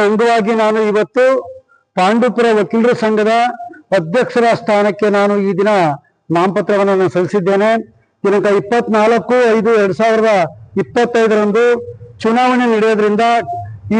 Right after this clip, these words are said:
ಚುನಾವಣೆಗೆ ನಿಮ್ಮೆಲ್ಲರ ಬೆಂಬಲ ಸಹಕಾರಗಳು ನನಗೆ ಸಿಗುತ್ತವೆ ಅಂತಕ್ಕಂಥ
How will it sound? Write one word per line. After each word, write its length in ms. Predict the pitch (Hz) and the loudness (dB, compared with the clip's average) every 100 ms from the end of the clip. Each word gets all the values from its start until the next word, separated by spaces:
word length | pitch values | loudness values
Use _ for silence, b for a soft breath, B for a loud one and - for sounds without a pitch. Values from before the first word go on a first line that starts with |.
| - | -2
ಚುನಾವಣೆಗೆ 520 | 220 247 247 240 233 226 | 0 2 2 2 2 0
ನಿಮ್ಮೆಲ್ಲರ 360 | 214 202 220 226 | 0 0 0 0
ಬೆಂಬಲ 300 | 208 220 240 240 233 | 0 0 0 0 0
ಸಹಕಾರಗಳು 720 | 208 196 233 240 233 240 226 226 | 0 2 0 2 2 2 2 2
ನನಗೆ 260 | 214 214 226 190 - - - - | 0 0 2 0 -2 -10 -14 -8
ಸಿಗುತ್ತವೆ 380 | 233 240 262 254 247 | -4 -2 0 2 2
ಅಂತಕ್ಕಂಥ 440 | 220 226 226 226 | 0 0 0 0